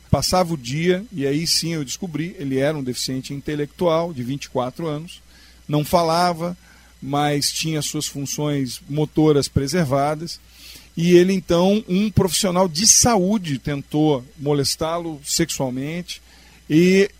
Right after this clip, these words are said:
ele reagiu, então ele foi ferido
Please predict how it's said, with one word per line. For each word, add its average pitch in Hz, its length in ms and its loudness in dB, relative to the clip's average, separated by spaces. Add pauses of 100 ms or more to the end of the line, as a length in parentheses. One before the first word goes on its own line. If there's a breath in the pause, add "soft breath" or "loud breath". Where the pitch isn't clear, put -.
(300)
ele 190 240 6
reagiu, 202 720 2
então 190 560 -2
ele 165 140 0
foi 175 240 -2
ferido 175 960 -2